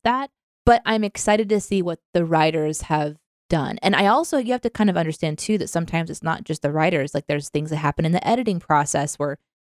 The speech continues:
parts are chopped and put together, and you kinda have to, like,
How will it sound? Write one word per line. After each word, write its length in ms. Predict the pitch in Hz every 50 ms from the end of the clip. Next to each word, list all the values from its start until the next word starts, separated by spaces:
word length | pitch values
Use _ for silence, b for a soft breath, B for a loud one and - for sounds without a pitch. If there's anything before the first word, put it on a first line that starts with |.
| _ -
parts 320 | - - 170 170 - -
are 40 | 180
chopped 460 | 165 - - - 180 156 151 160 -
and 100 | - 165
put 140 | 160 - -
together, 480 | - - 170 160 175 202 220 208 175 160
and 180 | 165 165 165 175
you 100 | 175 180
kinda 320 | - - 185 202 226 262
have 200 | 247 226 214 196 -
to, 100 | 196 180
like, 260 | 165 156 - -